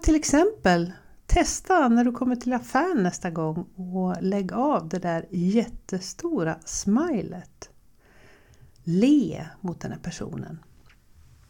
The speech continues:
Säg något vänligt ord och, eh, se vad som händer. Det kan vara en komplimang, det kan vara bara ett, ett leende, en, eller säga tack eller någonting sånt där. Och se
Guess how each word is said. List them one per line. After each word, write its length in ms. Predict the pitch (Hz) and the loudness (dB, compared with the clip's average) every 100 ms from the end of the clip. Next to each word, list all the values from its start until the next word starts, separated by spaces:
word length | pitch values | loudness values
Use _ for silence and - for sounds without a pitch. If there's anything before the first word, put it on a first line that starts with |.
| - - _ _ _ - - | -20 -20 _ _ _ -20 -16
Säg 260 | - 247 262 | -2 2 4
något 240 | 285 285 | 4 2
vänligt 360 | 269 247 247 247 | 2 4 4 2
ord 280 | 254 330 - _ _ - | 0 0 -6 _ _ -4
och, 600 | 233 226 220 - - 208 | 0 0 -2 -18 -10 -4
eh, 280 | 202 202 202 | 0 0 -2
se 180 | - | -4
vad 120 | 226 294 | -2 2
som 140 | 302 | 4
händer. 320 | 277 381 - - - _ _ - - - - - | 2 0 -6 -10 -20 _ _ -20 -20 -20 -20 -20
Det 120 | - | -12
kan 160 | 302 330 | 2 6
vara 180 | 320 254 | 8 6
en 120 | 262 | 4
komplimang, 640 | 285 269 269 202 214 302 285 | 4 2 4 4 6 6 4
det 100 | 285 | 2
kan 240 | - 262 | 0 0
vara 280 | 262 254 254 | 2 4 4
bara 320 | 240 220 220 | 4 2 2
ett, 260 | 220 220 - | 0 -2 -2
ett 180 | 220 | 0
leende, 580 | 226 226 180 180 196 196 | 4 4 4 4 2 2
en, 720 | 202 196 208 214 208 202 208 - | 2 0 0 0 0 -2 -6 -2
eller 180 | 226 226 | 0 0
säga 260 | 226 233 | 2 0
tack 460 | 220 208 202 - - | 0 -2 -2 -4 -8
eller 140 | 196 | -4
någonting 280 | 185 185 190 | -4 -4 -6
sånt 220 | 185 180 | -6 -6
där. 240 | - - 190 - - - - - - | -6 -8 -8 -12 -20 -20 -20 -20 -8
Och 280 | 220 214 214 - | 0 2 2 -2
se 640 | - - 269 370 311 160 | -4 0 4 4 4 2